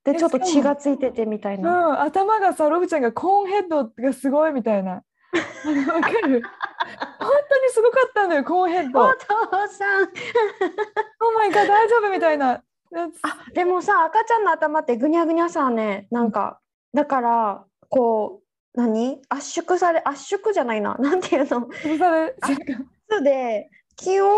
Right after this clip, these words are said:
Speaker 1: ってなっちゃったんだろうね。
Speaker 2: そう、コーンヘッド。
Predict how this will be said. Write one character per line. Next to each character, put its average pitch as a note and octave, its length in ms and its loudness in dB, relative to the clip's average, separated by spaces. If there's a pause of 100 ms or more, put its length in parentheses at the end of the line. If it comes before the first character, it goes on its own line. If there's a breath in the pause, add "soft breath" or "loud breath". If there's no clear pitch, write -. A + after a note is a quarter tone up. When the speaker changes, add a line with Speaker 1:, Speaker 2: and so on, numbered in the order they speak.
(440)
Speaker 1:
っ - 40 -20
て F4+ 100 2
な C#4 140 2
っ C4+ 60 -4
ち C4+ 60 -4
ゃ D4+ 60 4
っ D4+ 80 -4
た D4+ 140 2
ん C4 60 -6
だ A#3+ 80 -2
ろ A3 140 -2
う G3+ 40 -2
ね。 G3 340 -8
Speaker 2:
そ G4 200 2
う、 - 40 -8
コ F#4 200 2
ー - 40 2
ン F#4 40 0
ヘ F#4 80 0
ッ D4+ 100 -8
ド。 B3 340 0